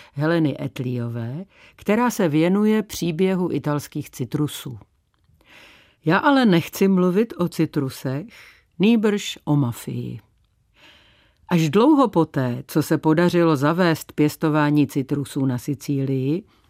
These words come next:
což se stalo v jedenáctém století, přišlo se na to, že citronová šťáva je stoprocentním lékem proti kurdějím.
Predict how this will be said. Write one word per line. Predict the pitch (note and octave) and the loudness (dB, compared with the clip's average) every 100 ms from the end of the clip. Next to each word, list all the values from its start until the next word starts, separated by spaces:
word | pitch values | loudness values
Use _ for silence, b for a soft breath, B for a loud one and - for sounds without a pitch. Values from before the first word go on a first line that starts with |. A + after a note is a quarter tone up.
| b - | b -6
což | C#3+ - | -4 -2
se | - | -4
stalo | - - D3+ C#3 | -4 -2 0 0
v | |
jedenáctém | C#3 C#3 D3 D3 D3 - D3 D3 | 0 2 2 2 0 -4 -2 -2
století, | - A3+ G#3+ D3+ - G#2+ B B B B | -2 -4 -4 -6 -10 -14 B B B B
přišlo | - F3 - A#3+ | -2 0 2 2
se | - C#4 | 2 2
na | G3+ | 2
to, | D3+ C3+ A#2 b b b - | 0 -6 -8 b b b -4
že | D3+ D3+ | 2 2
citronová | G3 F#3+ B3 B3 B3 A#3 F#3 | 2 2 2 2 2 0 -2
šťáva | - G#3+ A#3+ A3+ C#3 B B | -4 -4 -2 -2 -4 B B
je | - D3+ | -2 0
stoprocentním | - - G3 B3 B3+ C4 B3+ B3 B3 G#3 | 0 -2 0 2 2 2 0 2 2 4
lékem | D#3+ E3 G#3 G3+ | 4 2 0 0
proti | F#3+ F3 F#3 | 0 -2 -2
kurdějím. | F3 D#3 C#3+ C3 C3+ A#2 A#2 A2 | -4 -2 -2 0 -2 -2 -4 -8